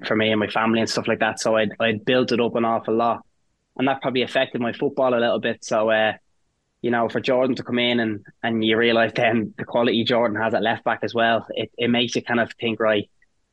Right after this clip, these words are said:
really need to get the head down here and, and, you know, get back into the team and get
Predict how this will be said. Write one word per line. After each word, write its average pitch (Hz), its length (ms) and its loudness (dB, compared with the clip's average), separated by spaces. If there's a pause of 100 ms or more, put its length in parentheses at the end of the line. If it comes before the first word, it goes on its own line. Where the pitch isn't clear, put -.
really 117 240 2
need 113 200 0
to 117 60 -2
get 110 140 0
the 107 80 -2
head 110 220 0
down 110 240 0
here 107 240 2
and, 104 300 -2
and, 101 280 -4
you 113 80 0
know, 107 120 4
get 110 200 0
back 113 200 -2
into 113 180 0
the 107 80 0
team 110 380 0
and 107 120 0
get 113 160 0